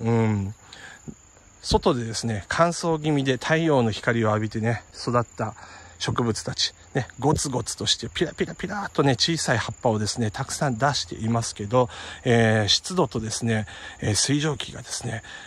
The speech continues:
混ざってきたら、今度は葉っぱ、ぐんぐんぐんぐんね、大きく成長していってくれます。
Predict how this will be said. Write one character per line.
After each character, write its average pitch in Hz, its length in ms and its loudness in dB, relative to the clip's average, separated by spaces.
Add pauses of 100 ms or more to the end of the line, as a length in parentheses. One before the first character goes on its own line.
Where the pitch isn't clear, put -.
(140)
混 110 140 4
ざ 135 100 4
っ - 60 -2
て - 120 -10
き - 80 -10
た - 120 -10
ら、 131 160 -10
今 - 160 2
度 120 60 0
は - 60 0
葉 - 80 -4
っ - 100 -12
ぱ、 - 200 -2 (240)
ぐ 151 100 -2
ん 175 80 -2
ぐ 143 80 -2
ん 117 80 -2
ぐ 131 100 2
ん 139 60 4
ぐ 113 120 4
ん 107 40 4
ね、 107 200 0 (460)
大 - 140 6
き - 240 -6
く 120 260 2 (240)
成 - 260 -2
長 104 200 -6
し - 100 -4
て 117 100 -6
い 104 40 -6
っ - 20 -8
て - 140 -12
く - 160 -8
れ 104 100 0
ま 101 160 -2
す。 - 220 -4